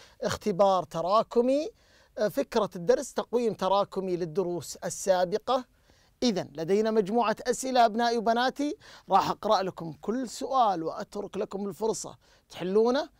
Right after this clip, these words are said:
ومن ثم نعود نستذكر فكرة هذا الدرس ونقوم بحله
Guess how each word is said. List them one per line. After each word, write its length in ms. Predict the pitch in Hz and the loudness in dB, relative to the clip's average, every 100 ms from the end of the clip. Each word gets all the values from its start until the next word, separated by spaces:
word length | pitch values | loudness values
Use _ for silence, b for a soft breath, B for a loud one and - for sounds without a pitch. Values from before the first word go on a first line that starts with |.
| b b | b b
ومن 240 | 185 196 | -4 -2
ثم 300 | 165 196 185 | -2 -4 -2
نعود 600 | 175 175 196 202 151 165 | -4 -4 -4 -6 -6 -10
نستذكر 500 | 151 - 180 - 180 | -14 -8 -8 -6 -10
فكرة 380 | 139 - 190 185 | -6 -6 -6 -6
هذا 200 | 185 196 | -4 -4
الدرس 380 | 190 175 269 - - b b | -4 -2 -2 -2 -14 b b
ونقوم 400 | 190 196 202 185 | -2 -2 -2 -4
بحله 420 | 170 - 202 202 | -4 -4 -2 -4